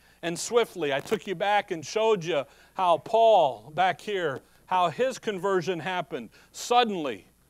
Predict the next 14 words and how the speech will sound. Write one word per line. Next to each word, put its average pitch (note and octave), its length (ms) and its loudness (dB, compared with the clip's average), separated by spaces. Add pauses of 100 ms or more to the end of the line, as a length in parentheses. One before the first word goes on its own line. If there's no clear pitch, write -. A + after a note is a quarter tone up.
(120)
unexpectedly, G3 1080 -2 (800)
with F3 400 0 (140)
a, E3 220 6 (180)
with F3 340 0
noise, F#3 840 0
by F#3 240 2
the F3+ 100 0
way. D3 460 0 (600)
Those F3+ 380 0 (100)
noise B3+ 460 -2
makers F3 720 -6 (140)
we A3+ 180 -4
have, E3 520 -4 (460)
see. B2+ 440 -14